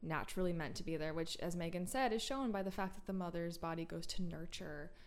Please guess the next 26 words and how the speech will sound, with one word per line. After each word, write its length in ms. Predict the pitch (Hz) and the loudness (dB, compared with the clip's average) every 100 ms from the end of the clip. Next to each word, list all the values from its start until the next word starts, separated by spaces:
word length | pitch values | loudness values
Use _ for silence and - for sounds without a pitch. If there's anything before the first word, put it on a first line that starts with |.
| - - | -14 -10
and 180 | 190 175 | -6 -4
grow 580 | 165 160 147 143 139 185 - | -4 0 2 0 -2 -6 -6
that 240 | 180 - 165 | -6 -4 -2
baby. 460 | 127 - - 220 - - - - - | -2 -2 -4 -4 -6 -8 -12 -12 -2
And 100 | 196 | 2
I 80 | 190 | 4
just 240 | 196 240 | 4 2
have 120 | 349 330 | 2 2
to 80 | - | 2
<laughs> 0 | |
say, 580 | - - - - 214 - - - - - - - - - - - - - | 2 2 -2 -2 -2 -2 -4 -6 -8 -8 -8 -10 -10 -10 -8 -8 -8 12
one 140 | - 233 | 12 12
of 80 | |
my, 380 | 202 180 180 - - | 12 12 6 0 4
I 40 | |
mean, 200 | 208 196 | 6 8
the 80 | 190 | 12
biggest, 380 | 185 185 190 - | 12 12 10 8
like, 140 | 175 | 6
shockers 600 | - 190 170 - 180 180 | 6 8 10 10 8 8
for 200 | - 185 | 8 8
me, 440 | 170 180 165 175 185 | 8 6 4 4 4
even 240 | 196 185 180 | 6 8 8
when 120 | 170 | 6
I 100 | 170 | 6
was 540 | 170 165 165 180 - | 6 6 4 2 0